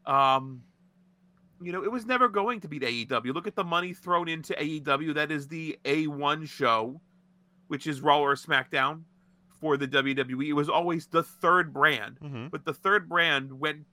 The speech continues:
Speaker 1: toe-to-toe with the other guys, lost, and, like, I, th-, I feel like that's what happened. I feel like Vince got mud on his face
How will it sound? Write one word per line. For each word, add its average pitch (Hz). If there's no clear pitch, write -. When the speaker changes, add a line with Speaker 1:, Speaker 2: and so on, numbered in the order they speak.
Speaker 1:
toe-to-toe 175
with 151
the 160
other 175
guys, 123
lost, 131
and, 131
like, 135
I, 139
th-, -
I 151
feel 190
like 156
that's 139
what 156
happened. 151
I 123
feel 156
like 147
Vince 147
got 165
mud 131
on 135
his 156
face 123